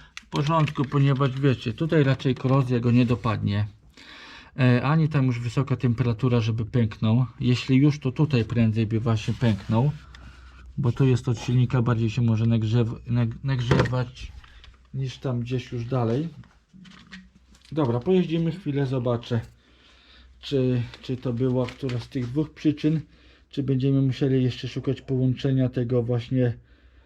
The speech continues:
z tworzywa sztucznego, bo on prawdopodobnie przechodzi znowu gdzieś w metalowe. Być może na tym połączeniu jest jakiś problem. Zobaczymy. No słuchajcie, i tutaj muszę powiedzieć, że to były prorocze słowa,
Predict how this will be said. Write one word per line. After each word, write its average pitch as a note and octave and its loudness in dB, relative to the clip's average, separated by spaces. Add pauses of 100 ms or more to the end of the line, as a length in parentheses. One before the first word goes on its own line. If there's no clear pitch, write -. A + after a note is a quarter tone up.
(120)
z - -20
tworzywa C3+ 0
sztucznego, C#3+ -2
bo C3 -2
on D3 0
prawdopodobnie C#3+ -2
przechodzi B2+ -2
znowu B2 0
gdzieś A#2+ -4
w A2+ -6
metalowe. A#2+ 0
Być A2 -8
może B2 0
na B2 2
tym A#2+ -2
połączeniu A#2+ 0
jest A#2+ -2
jakiś A#2 -10
problem. A#2+ -4 (1000)
Zobaczymy. A#2+ 0 (1500)
No A#2 -4
słuchajcie, A#2 0
i G#2+ 0
tutaj A#2 0 (560)
muszę A2 -8
powiedzieć, A2+ 0
że A2 2
to A2 0
były G#2+ 2
prorocze A2+ 2
słowa, G#2+ 2